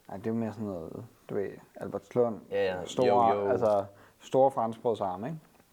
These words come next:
Speaker 2: Ja.
Speaker 1: Jeg sidder bare og tænker, hvad, hvad kunne ellers være en ting? Øhm.
Speaker 2: Jamen, det kunne også være bare, at vi tog ud og så et eller andet. Altså, li-,
Speaker 1: Jamen, det er det,
Speaker 2: lidt
Speaker 1: jeg
Speaker 2: ligesom
Speaker 1: tænker,
Speaker 2: vi var
Speaker 1: altså
Speaker 2: nede ved Dorte Kalitten på Lolland.
Speaker 1: Ja.
Speaker 2: Og så var vi ude og filme, vi var ude og drone den.
Speaker 1: Ja, nå, men altså, sådan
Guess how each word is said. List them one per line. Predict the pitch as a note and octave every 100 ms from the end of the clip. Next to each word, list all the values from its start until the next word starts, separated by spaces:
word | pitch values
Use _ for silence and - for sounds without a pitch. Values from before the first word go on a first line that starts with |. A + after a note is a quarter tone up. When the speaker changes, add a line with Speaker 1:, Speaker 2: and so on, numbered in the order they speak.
| _ _
Speaker 2:
Ja. | -
Speaker 1:
Jeg | E2 -
sidder | D3 C#3
bare | B2+
og | A#2+
tænker, | - C3+ C3+
hvad, | B2+ A#2+
hvad | B2+
kunne | - B2 B2
ellers | F3+ - -
være | C#3+
en | B2+ A#2 A#2 - _ _
ting? | - D3+ F3 G3+ _ - - - _ - - - _ _ -
Øhm. | C3+ B2 A#2 A2 A2 - _ _ _ _ - _ _ _ - - -
Speaker 2:
Jamen, | F2+ E2+ E2
det | F2
kunne | E2
også | F2+ A2+
være | A2
bare, | F#2+ F#2+
at |
vi | G2
tog | - G2
ud |
og | F#2
så | - - B2+ A2+
et |
eller | G2+ G2
andet. | G#2 A#2 A2+
Altså, | G#2+ G2+
li-, |
Speaker 1:
Jamen, | E3 C3
det |
er | D3
det, |
Speaker 2:
lidt | C#3+
Speaker 1:
jeg | D3
Speaker 2:
ligesom | D#3 C#3+
Speaker 1:
tænker, | C3 A#2+
Speaker 2:
vi |
var | A2+
Speaker 1:
altså | A#2
Speaker 2:
nede | A2
ved | A2+ -
Dorte | G2+ G2
Kalitten | G#2 G#2 A2+ A#2
på | A2
Lolland. | F#2 G2+ G#2+ - - - - -
Speaker 1:
Ja. | B2 C3
Speaker 2:
Og |
så | A2+
var | G#2+
vi | G2+
ude | G#2
og | G2+
filme, | A#2+ B2 C#3
vi | C3
var | G#2
ude | G#2
og | G2+
drone | G2+ A2+ C#3 D3+
den. | D3+ - _ _ C#3+
Speaker 1:
Ja, | D#3 E3+ D3 B2+
nå, | A#2+
men | A#2
altså, | B2 B2
sådan | A#2